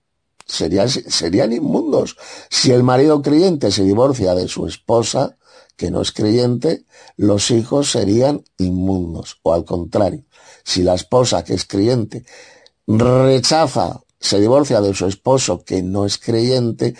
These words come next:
los hijos de este matrimonio serían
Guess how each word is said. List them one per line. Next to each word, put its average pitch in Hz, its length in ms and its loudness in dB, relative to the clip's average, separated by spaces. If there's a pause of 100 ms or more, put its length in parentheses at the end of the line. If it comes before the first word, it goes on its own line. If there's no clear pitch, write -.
(220)
los 120 520 4
hijos 147 380 2
de 110 140 0
este 110 260 -2
matrimonio 123 1080 0 (300)
serían 107 680 0